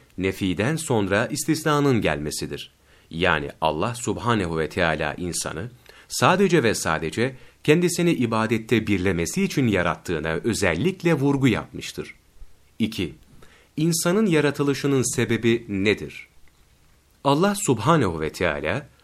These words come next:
Kur'an-ı Kerim'in birçok yerinde insanın sebepsiz yere başıboş yaratılmadığını defaten beyan eder. "Sizi boşuna yarattığımızı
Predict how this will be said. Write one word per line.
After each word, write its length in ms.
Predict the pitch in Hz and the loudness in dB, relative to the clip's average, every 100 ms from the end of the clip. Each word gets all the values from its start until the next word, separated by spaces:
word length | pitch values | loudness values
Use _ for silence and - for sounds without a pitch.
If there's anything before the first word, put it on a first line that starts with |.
| _ | _
Kur'an-ı 420 | - 147 151 185 | 0 2 2 0
Kerim'in 480 | 165 139 127 123 117 | 2 2 4 2 2
birçok 420 | 120 165 143 110 | 0 2 2 2
yerinde 440 | 107 98 87 85 98 _ _ _ | 2 0 0 -2 -6 _ _ _
insanın 600 | 151 160 - 156 147 127 | 2 2 2 2 2 0
sebepsiz 560 | 110 110 98 - 190 110 | 0 2 0 -2 -4 0
yere 300 | 95 82 78 | 0 0 0
başıboş 520 | 110 131 120 120 - | 0 2 0 0 0
yaratılmadığını 840 | 98 104 165 190 156 135 131 131 90 | 2 2 2 0 2 2 4 2 2
defaten 760 | 98 - 147 175 143 139 117 | 0 0 -2 0 -2 0 2
beyan 300 | 101 101 82 | 4 4 2
eder. 380 | 76 71 73 - _ _ _ _ - - | -2 -6 -10 -12 _ _ _ _ -20 -10
"Sizi 300 | - 214 214 | 0 2 4
boşuna 320 | 165 - 160 | 2 2 2
yarattığımızı 880 | 127 95 95 90 - 95 90 82 82 | 2 2 0 -2 0 0 0 -2 -6